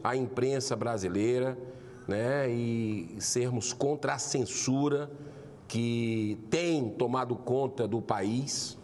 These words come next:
nesse momento, infelizmente. Quem é conservador, quem é de direita, tá sofrendo uma perseguição implacável. E foi uma surpresa muito grande ver um jornalista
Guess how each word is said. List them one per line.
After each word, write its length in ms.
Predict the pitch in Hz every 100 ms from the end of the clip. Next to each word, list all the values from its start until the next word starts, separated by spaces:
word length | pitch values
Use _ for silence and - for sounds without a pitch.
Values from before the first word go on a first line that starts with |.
| - -
nesse 320 | - 123 123
momento, 460 | 117 104 101 117 117
infelizmente. 960 | 143 120 123 92 90 101 143 143 - - - - - - - - -
Quem 220 | 110 117
é 60 | 139
conservador, 800 | 143 123 - 123 113 92 117 120
quem 180 | 120 110
é 80 | 120
de 100 | 110
direita, 440 | 104 101 120 113
tá 160 | - 123
sofrendo 540 | - 120 - 117 117
uma 100 | 117
perseguição 720 | - 120 - 120 104 - 113
implacável. 800 | 135 143 127 - 120 127 143 147 156 - - - - - - - -
E 580 | 147 185 240 262 226 131
foi 260 | - 185
uma 140 | 226 240
surpresa 580 | - 175 - 202 185
muito 240 | 180 190 190
grande 320 | 135 165 196
ver 220 | 147 160
um 120 | 190
jornalista 1000 | 135 160 151 156 123 170 170 - 123 92